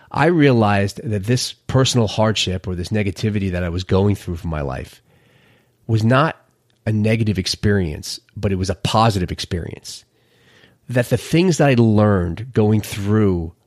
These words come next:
this experience of being told that I couldn't and being surrounded by people who were negative or toxic to my life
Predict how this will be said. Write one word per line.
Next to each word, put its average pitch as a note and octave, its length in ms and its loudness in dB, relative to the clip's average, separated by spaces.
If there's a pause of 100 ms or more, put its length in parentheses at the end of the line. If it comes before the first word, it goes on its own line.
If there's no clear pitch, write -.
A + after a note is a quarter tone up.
(220)
this G#2 160 -2
experience F2+ 840 -4 (200)
of G2 120 -4
being G#2 200 2
told A2 340 0
that G2 100 0
I F2 60 -2
couldn't - 540 -4
and G2+ 120 -4
being G#2 180 0
surrounded A2+ 540 0
by G2+ 140 0
people G2+ 400 -2
who - 180 -6
were F#2+ 140 -2
negative G2 420 -2
or E2+ 60 -6
toxic - 520 -6
to F#2+ 80 -6
my F2 160 -4
life F2+ 460 -2